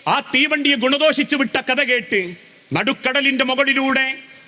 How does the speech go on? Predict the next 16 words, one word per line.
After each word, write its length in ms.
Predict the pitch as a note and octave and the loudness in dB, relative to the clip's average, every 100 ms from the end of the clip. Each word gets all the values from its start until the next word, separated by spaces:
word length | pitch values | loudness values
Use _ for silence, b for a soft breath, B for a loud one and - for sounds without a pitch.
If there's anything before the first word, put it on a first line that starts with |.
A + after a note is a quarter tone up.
| - - | -6 -2
ഷെയ്ഖുനാന്റെ 580 | B3+ A3+ C#4 C#4 C4+ | -2 0 2 2 0
പേരിൽ 400 | C4 B3+ C#4 C#4 - | -2 -2 0 -2 0
തൽബിയത്ത് 520 | C4 C#4+ D4+ C4+ C#4 | -2 2 0 2 0
ചൊല്ലി 480 | C4+ C4+ C#4 C4+ - - - - A#3 | 0 2 0 0 -6 -18 -20 -8 -6
കപ്പലിന്റെ 500 | A3+ D4+ C#4 C#4 C4+ C4+ | -2 -2 0 -2 0 -2
കപ്പിത്താനെ 480 | - F4 C#4+ C#4 | -2 -2 0 0
പോലും 360 | C4+ C#4 C4+ C#4 | 0 0 0 -2
അത്ഭുതപ്പെടുത്തി 880 | A#3 C4+ E4 C4+ C#4 C4 C4 C4+ A#3+ - - - - A3+ | -4 -4 -2 -2 -2 -2 0 0 0 -4 -18 -20 -8 -6
കപ്പലിനെ 460 | A3+ D#4+ D4 C#4+ | -2 -2 0 0
നിയന്ത്രിക്കുന്ന 600 | C4+ C#4 C4+ C4+ C4+ C4 | 2 0 0 0 2 0
കഥകൾ 400 | C4 B3+ C#4 C#4+ | 0 -2 0 -2
കേട്ട്, 520 | B3 B3 G3 G#3+ E3+ F3 - - - | 0 -2 0 -4 -4 -12 -20 -20 -6
അല്ലെങ്കിൽ 400 | D#3+ C#4 C#4 C4 | -2 0 0 -2
ഗർഭം 380 | A3 B3+ C#4 C#4+ | 0 0 0 -2
ധരിക്കാത്ത 480 | C4+ C4+ - C4+ C#4 | 0 0 -2 -2 -2
പെണ്ണിന് 540 | B3+ C4+ C#4 C#4+ C#4+ | -2 0 0 0 -2